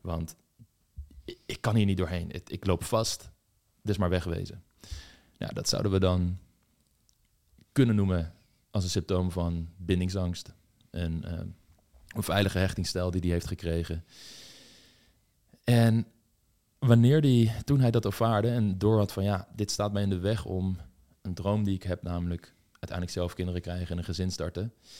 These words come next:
Ik moet hier wat mee gaan doen." Toen is hij heel veel podcasts gaan luisteren.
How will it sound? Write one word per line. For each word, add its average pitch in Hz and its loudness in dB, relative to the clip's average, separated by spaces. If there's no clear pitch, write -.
Ik 87 -6
moet 95 2
hier 98 0
wat 90 -2
mee 90 0
gaan 85 -2
doen." 104 0
Toen 120 2
is 131 0
hij 123 2
heel 113 6
veel 101 0
podcasts - -2
gaan 98 -2
luisteren. 95 -4